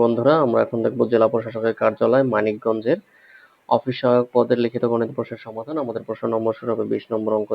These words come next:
দিয়ে। আমাদের বিশ নম্বর অঙ্কে একটা শর্ট কোশ্চেন দেওয়া আছে, বলা আছে নাইনটি সেভেন এর চার পার্সেন্ট সমান কত?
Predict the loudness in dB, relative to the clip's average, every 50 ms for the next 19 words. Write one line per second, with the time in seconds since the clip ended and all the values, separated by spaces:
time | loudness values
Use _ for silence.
0 | -2 -2 -2 -4 -4 -8 _ _ _ _ _ _ _ _ _ _ _ _ -4 -2
1 | 0 0 0 0 0 -2 -4 -2 -2 -2 0 2 2 2 2 2 0 2 2 2
2 | 2 2 2 0 0 0 -2 -2 0 2 4 4 4 2 _ _ -4 -4 -4 -4
3 | -6 -6 -4 0 0 2 2 2 0 -2 -2 -4 -4 -4 -6 _ _ _ _ _
4 | _ _ _ _ _ _ -8 -2 4 4 6 6 6 4 2 0 -2 _ -4 -2
5 | 0 0 0 0 0 0 -2 -2 -4 -4 -4 -4 -2 0 0 2 2 2 2 0
6 | -2 -4 -10 _ _ _ _ _ _ _ _ _ _ _ _ _ -4 -2 0 0
7 | 0 0 0 0 -2 -4 -8 -14 _ _ _ _ _ _ _ _ _ _ _ _
8 | _ _ _ _ _ _ _ _ _ _ 0 2 2 2 2 2 2 2 2 0
9 | -2 -4 -4 -4 -6 -8 -6 -4 -4 -4 -6 -8 -12 -18 _ _ _ _ _ _
10 | _ _ _ _ 4 4 4 2